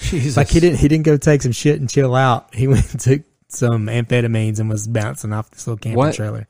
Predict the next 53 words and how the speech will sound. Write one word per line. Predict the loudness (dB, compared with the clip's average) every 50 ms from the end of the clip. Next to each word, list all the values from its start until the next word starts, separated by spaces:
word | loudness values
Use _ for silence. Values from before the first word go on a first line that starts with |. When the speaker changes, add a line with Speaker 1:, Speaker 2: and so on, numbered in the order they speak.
| _ _ _
Speaker 1:
Uh, | -6 -6 -2
what's | 0 -2 -2 -2 -2
the | -2 0
difference | 0 0 0 -2 -4 -6 -4
between | -6 -6 -2 -2 -2 0 0
methamphetamines | 0 0 -2 -2 -4 -6 -6 -4 -4 -2 -2 0 -2 -2 -2 -2
and | -2 -2
amphetamines? | -2 -2 -2 -2 -2 -2 -2 -4 -6 -10 -14 -16 -16 -20 -10 -6
Speaker 2:
Uh, | -4 -2 0
they're | 0 0 0 -2
a | -4
stimulant, | -6 -6 -6 -6 -6 -6 -8 -10 -12 -10 -10
both. | -10 -8 -8 -8 -10 -14 _ _
Both | -10 -8 -8 -6
Speaker 1:
Just | -8
Speaker 2:
are | -8
stimulants. | -4 -2 -2 0 0 0 -2 -2 -4 -6 -8 -6
Speaker 1:
stimulants. | -4 -4 -4 -4 -6 -8 -12 -14 _ _ _
Speaker 2:
Yeah, | -12 -12
yeah. | -10 -10 -12 -14 _
So, | -12 -10 -8 -8 -6 -6
Speaker 1:
Okay. | -8 -8 -8 -10 -10 -12 -14 -16 _ _ _ _ _ _
Speaker 2:
um, | -2 -2 0 0 0 -2 0
Speaker 1:
So | 0
Speaker 2:
and | 0 2
Speaker 1:
Johnny | 4 4 4 4 2
Speaker 2:
then | 2
Speaker 1:
was | 0 -2 -2
powdering | -2 -2 0 0 0 -2 -2 -2 -2
that | -4 -4 -2
nose | -2 -2 -2 -2 -4 -6
quite | -6 -4 -2 -2 2 2
Speaker 2:
Well, | 4 4 4 4
I | 2
Speaker 1:
often. | 2 0
Speaker 2:
think | 0 0
it's | 0 0 -2
in | -4
a | -4
pill | -2 -2 -2 -2 -6
form. | -8 -10 -12 -12 -10 -8
I | -6 -4 -4 -4
wouldn't | -4 -4 -2
Speaker 1:
Okay. | -2 -2 -2 -2 -2
Speaker 2:
doubt, | -2
I | -2 -2
wouldn't | -2 -2 -4 -6 -8
doubt | -8 -8 -8
he | -6
wasn't | -6 -6 -8 -6
doing | -6 -6 -6 -6
that | -6 -8 -10 -10
too. | -8 -6